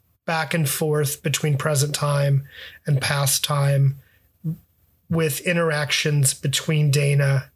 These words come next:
and Rufus. And as they're going through it, it highlights a lot of really important pieces of history that have historically been skipped over in sci-fi and even in time travel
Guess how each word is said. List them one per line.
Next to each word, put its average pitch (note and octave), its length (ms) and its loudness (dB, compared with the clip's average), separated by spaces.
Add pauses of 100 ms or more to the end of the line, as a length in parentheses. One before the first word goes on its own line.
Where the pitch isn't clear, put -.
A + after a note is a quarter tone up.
(120)
and C3+ 200 2
Rufus. C3+ 800 0 (500)
And D3+ 760 0 (1600)
as F#3 300 0
they're G3+ 140 0
going F3 260 0
through E3 320 0
it, D#3 80 0
it D#3 80 -2
highlights D#3+ 1120 -2 (520)
a F3 80 0
lot E3 340 0
of D#3 180 -2
really D3+ 280 2
important D3+ 760 -2
pieces C#3+ 440 0
of C3+ 100 -2
history C3 800 -2 (640)
that D3+ 480 -2 (120)
have F3+ 320 -2
historically G3 640 0
been F#3 220 0
skipped - 380 -2
over F3+ 320 0
in D3+ 80 0
sci-fi D3 640 0
and D#3 260 -2
even F3 300 0
in D#3+ 80 2
time A3 260 0
travel C3+ 500 0